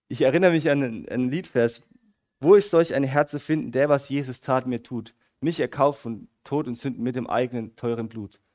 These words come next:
Sollte ich dem nicht angehören, der sein Leben für mich gab? Sollte ich dem nicht Treue schwören?“ Äh,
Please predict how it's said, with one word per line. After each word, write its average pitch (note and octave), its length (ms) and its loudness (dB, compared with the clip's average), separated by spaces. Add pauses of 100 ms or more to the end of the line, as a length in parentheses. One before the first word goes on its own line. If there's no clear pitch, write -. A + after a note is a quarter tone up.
(200)
Sollte D#3+ 260 2
ich D3 120 -12
dem E3 160 0
nicht D#3+ 220 -6
angehören, C3+ 460 -2
der B2+ 100 -2
sein A#2 200 -6
Leben B2 240 -6
für A#2+ 160 -8
mich A2+ 180 -6
gab? G#2 200 -6
Sollte D#3+ 340 -2
ich B2+ 100 -16
dem C#3+ 160 -4
nicht C3 160 -8
Treue B2 280 -6
schwören?“ A2 440 -8 (1080)
Äh, G2+ 260 -4